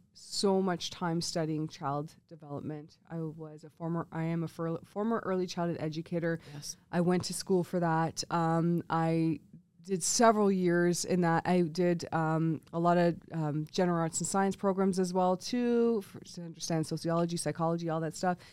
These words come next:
Speaker 2: Mm-hmm.
Speaker 1: And then I did a supervision administration because I wanted to open up my own childcare center. Like, I was,
Speaker 2: That's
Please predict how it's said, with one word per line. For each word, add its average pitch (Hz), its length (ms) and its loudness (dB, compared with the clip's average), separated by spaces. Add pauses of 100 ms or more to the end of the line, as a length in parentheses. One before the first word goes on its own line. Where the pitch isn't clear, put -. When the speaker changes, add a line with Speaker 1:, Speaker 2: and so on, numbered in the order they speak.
(120)
Speaker 2:
Mm-hmm. 165 200 -20
Speaker 1:
And 175 120 2
then 185 140 4
I 185 80 4
did 180 320 2
a 170 100 0
supervision 165 540 0
administration 196 580 -2
because 175 220 -4
I 170 60 -6
wanted 156 220 -8
to 170 60 -20
open - 220 -20
up - 80 -20
my 143 80 -20
own 147 160 -20
childcare 190 520 -4
center. 185 300 -2
Like, 170 140 2
I 190 160 8
was, 226 220 10
Speaker 2:
That's - 20 6